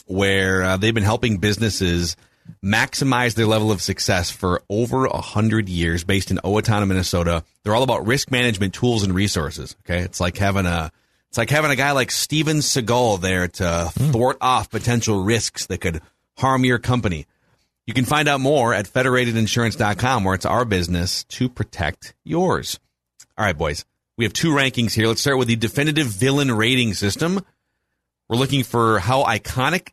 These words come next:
Speaker 1: they are, how ruthless they are, and how charismatic they are. All of it combined into a one through ten scale rating.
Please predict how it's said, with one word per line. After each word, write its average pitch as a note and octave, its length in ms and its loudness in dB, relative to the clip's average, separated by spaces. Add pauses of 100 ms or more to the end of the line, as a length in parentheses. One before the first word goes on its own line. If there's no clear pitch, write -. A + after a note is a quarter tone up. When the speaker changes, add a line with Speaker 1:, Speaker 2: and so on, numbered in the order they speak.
Speaker 1:
they D#3+ 180 0
are, F3+ 300 2
how C3+ 260 2
ruthless C3+ 520 0
they G#2+ 160 2
are, G2+ 140 2
and G2 80 0
how B2 140 2
charismatic A2+ 800 0
they F#2+ 180 0
are. E2 340 0 (380)
All B2+ 240 2
of B2 80 0
it C3 140 -2
combined G#2+ 480 2
into G#2 340 0
a F#2 100 0
one G#2 440 0
through A2+ 220 0
ten G#2 340 0
scale F#2+ 420 0
rating. B2+ 560 0